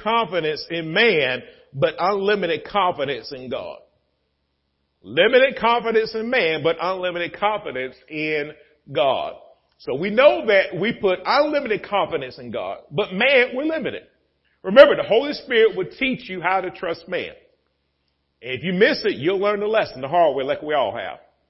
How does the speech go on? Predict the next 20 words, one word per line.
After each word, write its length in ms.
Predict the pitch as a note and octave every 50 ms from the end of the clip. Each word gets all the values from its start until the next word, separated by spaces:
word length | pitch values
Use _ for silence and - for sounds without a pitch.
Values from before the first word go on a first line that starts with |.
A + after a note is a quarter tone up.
| _ _ _ _ _ _ _ _ _ _ _ _ _ _ _ _ _ _ _
So, 160 | - F3+ F3+
and, 320 | F#3 E3+ - F3+ F3+ F#3
and 440 | F#3 F#3 G3 G#3 F3+ - E3+ F3 E3+ - - -
it 120 | D#3 D3
goes 200 | D#3+ F3+ F#3+ E3
on 100 | F3+ G3
to 100 | G3 F#3
say 200 | - G#3 G#3 G#3
in 80 | G3+ F#3+
Psalm 320 | - - G3 G3 G3 G3 G3
fifty-six 460 | - G3+ F3+ E3 - - A3 - - G#3+
and 100 | F#3+ -
four, 380 | A3+ A3+ B3 C#4 D4 D#4+ - - - - C3
David 300 | E3 F3 F3 F3 E3 E3+
makes 180 | E3+ E3 E3
his 100 | - F3+
mind, 360 | E3+ E3+ G3 A#3 C#4+ D4 A#3+ F#3
"I 80 | G3 G#3+
will 160 | G3 F#3 F#3
not 360 | F3+ F#3 G3+ G#3+ F#3+ F3+ -